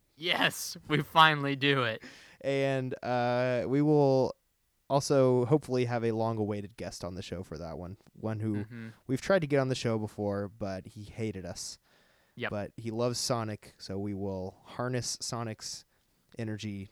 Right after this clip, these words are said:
Speaker 2: to get him on the show. And,
Speaker 1: Ah,
Speaker 2: uh,
Speaker 1: Chandler, we gotta go see Sonic the Hedgehog
Speaker 2: <laughs>
Speaker 1: in theaters.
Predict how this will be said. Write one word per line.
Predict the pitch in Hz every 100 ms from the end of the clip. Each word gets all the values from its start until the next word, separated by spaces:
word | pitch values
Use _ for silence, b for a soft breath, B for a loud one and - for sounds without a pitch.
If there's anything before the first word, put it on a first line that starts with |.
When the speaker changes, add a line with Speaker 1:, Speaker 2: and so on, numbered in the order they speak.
| -
Speaker 2:
to | 101
get | 101 101
him | 101
on | 95
the | 92
show. | - 85 80 101 _ b b b b -
And, | 117
Speaker 1:
Ah, | 117 120 131
Speaker 2:
uh, |
Speaker 1:
Chandler, | 135 95 165 175 160 151 143 _
we | 123
gotta | 120 131 135
go | 135
see | 139 170
Sonic | 151 - 160 156 160 -
the | 160
Hedgehog | 170 180 - 160 160
Speaker 2:
<laughs> | 165 160
Speaker 1:
in | 160
theaters. | 202 196 170 160 156 _